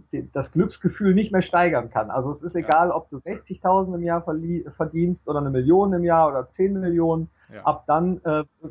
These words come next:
Speaker 1: nimmt die Zufriedenheit nicht mehr zu, sagt diese Untersuchung.
Speaker 2: Ja.
Speaker 1: Und ich glaube tatsächlich, dass, äh, da so ein bisschen was dran ist.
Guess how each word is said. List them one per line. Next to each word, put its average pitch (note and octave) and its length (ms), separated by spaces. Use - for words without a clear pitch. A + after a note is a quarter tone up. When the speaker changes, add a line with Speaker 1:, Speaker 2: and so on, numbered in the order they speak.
Speaker 1:
nimmt F#3 280
die E3+ 100
Zufriedenheit E3 560
nicht A2+ 120
mehr G#2+ 120
zu, A#2 260
sagt B2+ 340
diese C#3+ 260
Untersuchung. C#3+ 880
Speaker 2:
Ja. A2+ 240
Speaker 1:
Und C3+ 220
ich F3 240
glaube E3 340
tatsächlich, D#3 760
dass, D#3 160
äh, C#3+ 460
da D3 120
so D3+ 100
ein D3 60
bisschen E3+ 240
was C#3 200
dran G3+ 260
ist. F#3 200